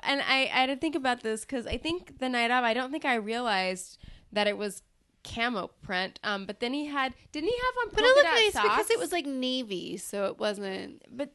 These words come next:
Speaker 1: let's just think about this for a second. Didn't he have polka dot socks?
Speaker 2: I don't remember that
Speaker 1: And
Speaker 2: part.
Speaker 1: a polka dot, um, pocket square. So
Speaker 2: That's
Speaker 1: which is,
Speaker 2: whatever.
Speaker 1: which is a lot going
Speaker 2: Whatever.
Speaker 1: on with camo. You
Speaker 2: Whatever.
Speaker 1: don't care. Like,
Speaker 2: It
Speaker 1: Dean,
Speaker 2: was
Speaker 1: it's
Speaker 2: all
Speaker 1: Dean, it's Dean.
Speaker 2: monotone. It was monotone and it looked classy.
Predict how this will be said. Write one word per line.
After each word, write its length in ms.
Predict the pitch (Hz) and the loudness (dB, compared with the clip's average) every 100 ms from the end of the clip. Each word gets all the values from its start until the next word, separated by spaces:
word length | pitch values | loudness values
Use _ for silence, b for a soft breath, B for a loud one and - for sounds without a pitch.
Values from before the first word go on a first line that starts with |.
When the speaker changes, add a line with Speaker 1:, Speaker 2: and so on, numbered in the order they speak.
| _ | _
Speaker 1:
let's 220 | 277 294 | -10 -8
just 140 | 330 311 | -12 -10
think 120 | 330 | -6
about 140 | 254 | -6
this 120 | 202 208 | -6 -10
for 60 | |
a 40 | 226 | -10
second. 280 | 196 190 190 | -8 -8 -6
Didn't 160 | 277 | -4
he 80 | 320 | -2
have 200 | 339 285 | -2 -6
polka 300 | - 247 277 | -10 -10 -8
dot 220 | 302 - | -8 -8
socks? 200 | - 196 | -6 4
Speaker 2:
I 80 | 220 | 6
don't 220 | 247 254 - | 6 0 -2
remember 320 | 190 185 180 | -4 -4 -2
that 40 | 202 | 0
Speaker 1:
And 240 | 262 285 | 0 0
Speaker 2:
part. 140 | 175 156 | -2 -4
Speaker 1:
a 20 | |
polka 280 | - 254 285 | -4 -6 -4
dot, 340 | 262 247 240 - | -4 -4 -4 -6
um, 520 | 214 208 196 190 185 - _ | -6 -6 -8 -12 -16 -20 _
pocket 300 | - 247 247 | -8 -8 -8
square. 420 | - - - - 247 _ _ _ | -12 -10 -10 -12 -18 _ _ _
So 100 | - | -2
Speaker 2:
That's 160 | 226 208 | 0 0
Speaker 1:
which 100 | 330 | -4
is, 60 | - - | -10 -14
Speaker 2:
whatever. 480 | 233 247 254 240 180 | 0 4 4 4 2
Speaker 1:
which 40 | |
is 40 | 392 | 0
a 40 | |
lot 260 | 415 453 - | 0 -2 2
going 80 | - | 6
Speaker 2:
Whatever. 280 | 240 262 185 | 8 8 6
Speaker 1:
on 60 | - | 0
with 100 | 254 | -4
camo. 180 | 294 220 | -6 0
You 40 | |
Speaker 2:
Whatever. 280 | 208 226 254 202 | 6 8 8 6
Speaker 1:
don't 40 | |
care. 80 | 165 | 0
Like, 120 | 208 | -2
Speaker 2:
It 60 | 214 | 2
Speaker 1:
Dean, 100 | 233 | 6
Speaker 2:
was 120 | 254 | 6
Speaker 1:
it's 60 | 247 | 10
Speaker 2:
all 180 | 262 254 | 12 12
Speaker 1:
Dean, 100 | 233 | 10
it's 160 | 247 262 | 8 8
Dean. 80 | 254 | 6
Speaker 2:
monotone. 440 | 202 208 170 170 | 2 -2 -2 -4
It 80 | - | -4
was 160 | 214 214 | -4 2
monotone 600 | 214 240 262 254 240 233 | 4 4 2 0 0 0
and 160 | 208 202 | 0 0
it 60 | |
looked 200 | 226 226 | 0 -2
classy. 600 | - 220 214 208 - 254 | 2 4 4 2 -4 -4